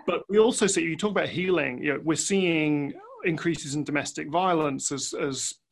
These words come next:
couples are, are locked up together and, and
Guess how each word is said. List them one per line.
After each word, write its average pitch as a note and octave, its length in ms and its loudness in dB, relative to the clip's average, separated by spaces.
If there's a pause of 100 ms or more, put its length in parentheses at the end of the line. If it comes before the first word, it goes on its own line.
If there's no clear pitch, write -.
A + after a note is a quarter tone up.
(100)
couples D3+ 440 -2
are, C#3+ 180 0
are D3+ 80 0
locked D3+ 400 0
up D#3+ 240 0
together C3+ 680 -2
and, C#3+ 200 -4
and C#3 340 -4